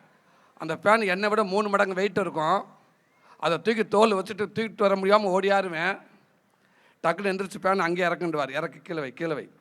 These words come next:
ஃபேனை கீழே வைடா, ஏய், சொல்றேன் இல்லடா, வைடா கீழே" அப்படின்னுவாரு. சொல்லிட்டு,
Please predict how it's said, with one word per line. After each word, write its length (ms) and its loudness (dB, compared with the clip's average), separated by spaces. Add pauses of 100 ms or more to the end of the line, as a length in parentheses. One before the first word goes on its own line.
(240)
ஃபேனை 220 0
கீழே 260 -4
வைடா, 340 0
ஏய், 400 -2 (220)
சொல்றேன் 400 -8
இல்லடா, 140 -6
வைடா 200 -2
கீழே" 280 -10 (880)
அப்படின்னுவாரு. 600 -4 (600)
சொல்லிட்டு, 360 -10